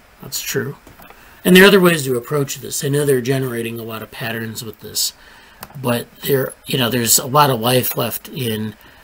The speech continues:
the reaction diffusion models that we have, um, that are the classic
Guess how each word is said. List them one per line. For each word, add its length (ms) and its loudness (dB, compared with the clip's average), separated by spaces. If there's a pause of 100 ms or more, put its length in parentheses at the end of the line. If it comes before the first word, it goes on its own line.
(220)
the 80 -8
reaction 420 0
diffusion 380 -4
models 420 -10
that 240 -14
we 100 -12
have, 480 -10 (680)
um, 360 -14 (140)
that 200 2
are 140 0
the 160 -4
classic 520 2